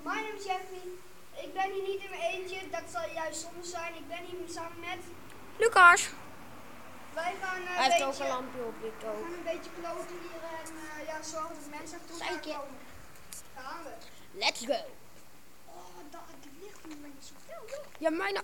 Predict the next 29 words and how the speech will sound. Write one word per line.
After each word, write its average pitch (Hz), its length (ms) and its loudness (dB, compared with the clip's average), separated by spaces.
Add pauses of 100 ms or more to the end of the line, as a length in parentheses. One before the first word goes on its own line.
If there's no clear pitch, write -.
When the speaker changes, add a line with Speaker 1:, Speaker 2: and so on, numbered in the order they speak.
Speaker 2:
ook. 415 360 0
Dat - 160 -8
is 359 100 -6
Speaker 1:
Ik - 60 -4 (340)
zie 330 100 -4
gewoon 349 100 4
Speaker 2:
kloot. 285 140 -4
Speaker 1:
allemaal 302 220 -10
stukjes. - 480 -14 (220)
Speaker 2:
Ja, 247 280 0
dat 196 200 -10
heb 247 160 -8
ik 233 100 -12
ook. 247 240 -8 (800)
Dat 151 120 -6
is - 60 -6
vervelend 311 600 4
aan 220 140 -6
het 214 80 -10
licht, 240 300 -2
maar, 214 220 -8 (800)
maar 403 280 2
zo 403 300 2
moet 381 140 6
het 359 120 -6
maar. 294 360 2 (3000)
Speaker 1:
Oh, 381 180 -10 (420)
oké, - 320 -12
dan, 330 200 -12